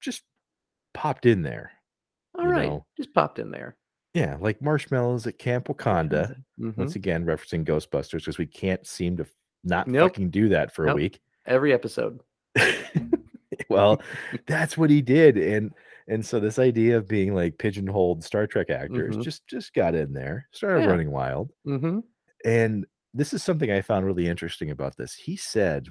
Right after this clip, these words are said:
Speaker 1: once that happened, the idea practically wrote itself. He didn't even really have to get creative.
Speaker 2: Well, when you think of this movie,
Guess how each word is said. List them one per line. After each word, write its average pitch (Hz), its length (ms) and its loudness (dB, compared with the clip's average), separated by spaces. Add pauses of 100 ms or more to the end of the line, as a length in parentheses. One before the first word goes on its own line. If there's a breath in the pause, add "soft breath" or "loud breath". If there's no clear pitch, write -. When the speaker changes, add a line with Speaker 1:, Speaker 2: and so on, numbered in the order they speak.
(120)
Speaker 1:
once 92 400 0
that 139 220 0
happened, 78 540 -6 (840)
the 76 160 -6
idea 90 480 -2
practically 127 720 -4
wrote 82 380 -2
itself. 85 480 -4
He 113 60 0
didn't 143 300 -2
even 92 440 -4 (520)
really 101 280 -4
have 95 280 -2
to 98 80 -6
get 104 180 -2
creative. 127 640 -4 (1120 soft breath)
Speaker 2:
Well, 226 400 2
when 151 180 0
you 214 120 0
think 214 300 0
of 196 180 0
this 170 280 2
movie, 147 540 -2